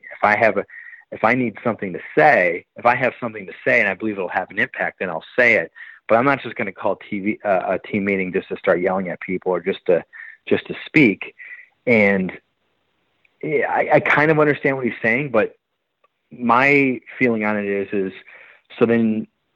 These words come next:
you're just gonna, gonna kinda go down with the ship and, <laughs> and not do anything about what's happening? I mean, you have to try something. I mean, 'cause, 'cause doing nothing is not working. And, um, you know, I think that that is,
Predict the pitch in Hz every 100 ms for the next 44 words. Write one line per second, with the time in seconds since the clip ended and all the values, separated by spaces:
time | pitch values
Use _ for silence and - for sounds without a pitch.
0 | _ _ - 110 101 113 - 113 104 98
1 | 101 95 - 104 90 98 95 98 104 98
2 | 98 - 117 - 90 110 - - 151 123
3 | 123 - 123 127 131 147 143 143 139 131
4 | - 131 143 185 190 175 123 123 123 127
5 | - - 123 - - 156 - 107 117 117
6 | 110 113 98 _ - - _ - 117 135
7 | 135 113 120 170 147 113 107 113 120 92
8 | 131 165 78 76 _ - - - - _
9 | - 110 104 98 98 107 98 95 92 90
10 | 101 - _ _ _ _ _ _ 113 107
11 | 101 - 127 110 110 113 113 110 104 101